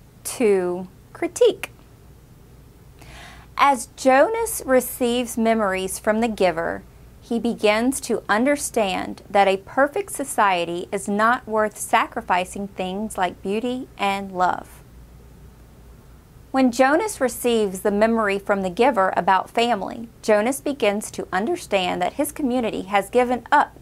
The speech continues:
true love in order to preserve sameness.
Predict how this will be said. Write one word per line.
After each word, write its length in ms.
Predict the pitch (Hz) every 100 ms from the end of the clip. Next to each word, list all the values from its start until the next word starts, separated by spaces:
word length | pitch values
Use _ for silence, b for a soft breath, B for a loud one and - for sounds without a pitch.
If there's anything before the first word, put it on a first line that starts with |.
| -
true 260 | - 262 294
love 460 | 214 180 170 180 -
in 140 | 226
order 380 | - 302 294 185
to 200 | 190 -
preserve 680 | 226 - 226 208 196 185 185
sameness. 880 | - - 196 180 180 - - - -